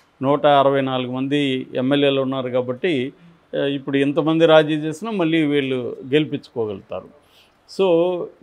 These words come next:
అందువల్ల బీజేపీలో చేరితే కూటమి తరపున నుంచే వీళ్ళని గెలిపించాల్సి ఉంటది.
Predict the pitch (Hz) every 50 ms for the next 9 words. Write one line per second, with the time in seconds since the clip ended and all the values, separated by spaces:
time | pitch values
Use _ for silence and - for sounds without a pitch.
0 | 147 _ _ _ _ _ _ _ _ _ _ _ _ _ - 160 139 143 147 156
1 | 165 180 190 202 196 180 165 165 175 170 160 139 123 107 131 147 160 180 196 196
2 | 190 175 196 196 185 175 185 180 170 - - 156 151 156 156 131 - - 160 156
3 | 170 185 190 185 - - - - 147 156 170 170 190 175 175 175 175 170 156 147
4 | 151 165 156 147 151 151 - 185 214 220 196 170 151 143 131 131 131 131 117 139
5 | 123 - - 139 131 127 - - 185 208 190 147 123 107 - 101 95 101